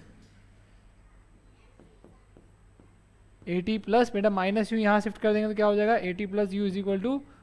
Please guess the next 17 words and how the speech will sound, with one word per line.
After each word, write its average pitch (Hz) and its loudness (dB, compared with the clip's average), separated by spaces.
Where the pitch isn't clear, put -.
V। 143 -4
कोई 185 -2
डाउट 185 4
यहाँ 180 -2
तक? 190 -6
इसका 202 -2
मतलब 196 -2
मैं 202 0
ऐसा 196 0
भी 196 0
लिख 196 -4
सकता 196 -6
हूँ, 190 -2
V 180 0
is 170 -6
equal 180 -2
to 220 -2